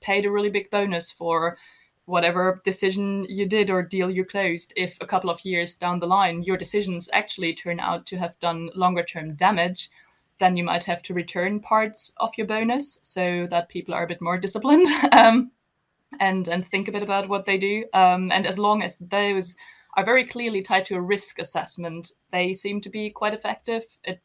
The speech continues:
you just can't have bankers believe that the bank is just abusing that to, um, take out a bad business year on them. But yeah, those seem to be, those seem to be slightly more targeted measures that,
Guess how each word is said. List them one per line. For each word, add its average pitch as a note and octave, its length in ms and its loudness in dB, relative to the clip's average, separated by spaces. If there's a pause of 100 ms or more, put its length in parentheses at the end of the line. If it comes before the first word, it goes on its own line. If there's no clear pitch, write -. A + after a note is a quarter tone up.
you F#3+ 120 -4
just - 300 -10
can't E3+ 440 0
have F3+ 240 -8
bankers F3 380 -6
believe F3 400 -6
that - 140 -20
the E3+ 60 -14
bank E3 300 -4
is - 140 -8
just - 160 -10
abusing E3 420 -6
that D#3+ 320 -4
to, D#3+ 340 -4
um, D#3 420 -4 (480)
take D#3+ 220 -2
out D#3+ 320 2
a - 80 -12
bad D#3 300 -2
business D#3+ 380 -4
year - 360 -8 (240)
on F3 160 0
them. D#3 320 -4
But - 280 -12
yeah, D#3+ 200 0
those E3 300 0
seem E3 280 -4
to D#3+ 120 -8
be, D#3+ 320 -8 (440)
those F3+ 180 2
seem F3+ 180 0
to E3+ 60 -6
be F3 300 -2
slightly E3+ 360 2
more E3 240 -2
targeted E3+ 640 -2
measures D#3+ 640 -4
that, D#3+ 340 -4